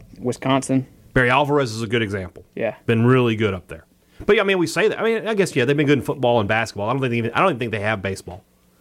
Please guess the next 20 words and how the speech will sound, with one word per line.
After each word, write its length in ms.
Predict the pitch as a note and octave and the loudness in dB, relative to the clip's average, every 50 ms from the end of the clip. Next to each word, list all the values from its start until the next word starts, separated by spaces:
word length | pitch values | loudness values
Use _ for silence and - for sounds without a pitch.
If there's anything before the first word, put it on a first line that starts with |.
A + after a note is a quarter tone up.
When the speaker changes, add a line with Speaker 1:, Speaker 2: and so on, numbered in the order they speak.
| - - - - | -20 -20 -12 -4
Speaker 2:
because, 260 | - G2 A#2 A2 F#2 | 0 2 2 2 2
you 60 | G2 G2 | 0 -2
know, 60 | F#2 | -4
it's 100 | - - | -4 -4
just 300 | - G2+ - - - - | -4 -4 -4 -6 -4 -2
they 100 | - - | -2 -2
can't 260 | - - A2+ - - | -2 -2 -4 -4 -2
play 240 | - A2+ A2+ A2+ G#2+ | 0 2 2 2 2
for 160 | F2+ - - | 0 -2 -4
the 60 | G#2 G#2+ | -4 -2
first 240 | - G#2+ - - | -2 -2 -4 -2
two 100 | - - A#2 | -2 0 2
months 260 | G2 G#2+ G#2+ E2+ - | 2 2 0 0 -2
of 60 | D#2 F2 | -2 -2
the 60 | F#2 | 0
year. 260 | G#2+ G#2 A2+ F#2+ - | 2 2 2 0 0
Speaker 1:
Phil 200 | - - C#3+ B2+ | 2 0 2 2
Fulmer. 480 | - - C#3+ C3 C3+ C#3 C#3+ C#3+ C3 C3 - _ _ _ _ _ _ _ _ _ _ - | 0 0 0 2 4 4 4 4 2 0 -4 _ _ _ _ _ _ _ _ _ _ -6
Speaker 2:
Hey. 640 | A2 A2+ C3+ C#3+ C#3+ C#3 B2 A#2+ A#2+ A2 G#2 - - - - - - - - - - - - - | -2 2 4 4 6 4 4 2 0 2 2 2 0 0 -2 -6 -6 -6 -8 -10 -14 -6 0 0
<laughs> 100 | G3+ | 0